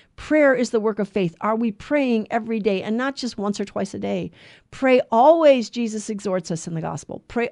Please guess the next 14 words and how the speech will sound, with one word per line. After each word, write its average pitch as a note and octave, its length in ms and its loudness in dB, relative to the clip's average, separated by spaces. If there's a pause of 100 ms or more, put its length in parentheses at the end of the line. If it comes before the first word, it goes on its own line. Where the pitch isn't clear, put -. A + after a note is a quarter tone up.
always. A3 800 -2 (800)
We A#3+ 200 2
have A3+ 400 -8
to A#3+ 360 -10
know A3 460 -2 (840)
that A3 200 -2
the A3+ 100 0
same B3+ 340 -2
experience B3+ 480 -6
of A#3 100 -8
suffering A3 540 -8
is G#3+ 160 -10
required A#3 560 -6
of G3+ 300 -6